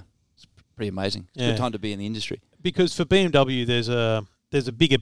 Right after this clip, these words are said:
Speaker 2: thing at play here. It's not just about electric cars. There's a, there's a sustainability play. There's
Speaker 1: Yeah.
Speaker 2: a, um, there's a, there's a thing that you have as a responsibility as a business that's putting cars on the road, isn't there?
Speaker 1: Yeah, that's right. Well, sustainability is at the core of the business, and it has been since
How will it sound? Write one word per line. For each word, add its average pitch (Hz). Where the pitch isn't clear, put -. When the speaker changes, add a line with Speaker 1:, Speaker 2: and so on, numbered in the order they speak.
Speaker 2:
thing 135
at 117
play 131
here. 110
It's -
not -
just -
about 123
electric 107
cars. 107
There's 131
a, 127
there's 151
a 139
sustainability 135
play. 127
There's 123
Speaker 1:
Yeah. 117
Speaker 2:
a, 107
um, 113
there's 123
a, 113
there's 117
a 113
thing 156
that 131
you 123
have 123
as 120
a 127
responsibility 151
as 117
a 120
business 143
that's 120
putting 123
cars 117
on 110
the 107
road, 107
isn't 117
there? 90
Speaker 1:
Yeah, 104
that's 95
right. 104
Well, 113
sustainability 101
is 98
at -
the 95
core 104
of 92
the 95
business, 107
and 104
it 101
has 110
been 98
since -